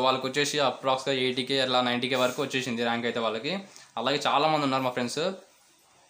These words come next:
ఒకరికైతే మా ఫ్రెండ్స్‌లో highest వచ్చేసి వన్ నాట్ సెవెన్ అంట. అతనికి వచ్చేసి ర్యాంక్ వచ్చేసి లెవెన్ హండ్రెడ్ ఏమో వచ్చింది.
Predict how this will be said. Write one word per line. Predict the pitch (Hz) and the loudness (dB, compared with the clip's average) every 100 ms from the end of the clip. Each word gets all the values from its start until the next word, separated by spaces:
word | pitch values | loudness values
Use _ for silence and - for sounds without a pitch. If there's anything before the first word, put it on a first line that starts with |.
| _ - 120 | _ -6 -4
ఒకరికైతే | 123 - 131 131 | -2 0 2 2
మా | 143 131 | 2 0
ఫ్రెండ్స్‌లో | 135 127 135 | -2 0 0
highest | 127 127 127 | 0 -2 -4
వచ్చేసి | 127 123 | -4 -2
వన్ | 131 127 | 0 2
నాట్ | 127 | 0
సెవెన్ | 127 127 | 0 0
అంట. | 120 120 160 196 - - - _ | 0 0 -2 -4 -16 -20 -20 _
అతనికి | 120 127 127 | -2 0 -2
వచ్చేసి | 127 139 147 | -2 -2 0
ర్యాంక్ | 135 131 | 0 0
వచ్చేసి | 127 131 - 180 180 156 | -2 -4 -6 -4 -4 -2
లెవెన్ | 131 131 | 0 0
హండ్రెడ్ | 127 139 | 0 0
ఏమో | 127 | 2
వచ్చింది. | 123 - 120 131 | 0 -2 -4 -2